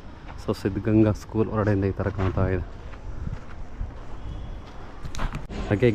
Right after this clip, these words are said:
ಗೇಟ್ ಒಳಗಡೆ ಬೈಕ್ ನಿಲ್ಲಿಸಿದ್ದು ಗಾಡಿನ. ನನ್ನ ಲೈಫಲ್ಲಿ ಫಸ್ಟ್ ಟೈಮ್ ನಾನು ಹೆಲ್ಮೆಟ್ನ ಯಾವುದೇ ಭಯ ಇಲ್ದಂಗೆ ಇಟ್ಟೋಗಿರೋದು.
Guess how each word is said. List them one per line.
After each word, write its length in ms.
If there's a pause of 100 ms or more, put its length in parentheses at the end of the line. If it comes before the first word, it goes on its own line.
(160)
ಗೇಟ್ 200
ಒಳಗಡೆ 300
ಬೈಕ್ 180
ನಿಲ್ಲಿಸಿದ್ದು 380 (1120)
ಗಾಡಿನ. 260 (800)
ನನ್ನ 140 (140)
ಲೈಫಲ್ಲಿ 420 (120)
ಫಸ್ಟ್ 320
ಟೈಮ್ 200
ನಾನು 180
ಹೆಲ್ಮೆಟ್ನ 500 (580)
ಯಾವುದೇ 240 (140)
ಭಯ 220
ಇಲ್ದಂಗೆ 240
ಇಟ್ಟೋಗಿರೋದು. 400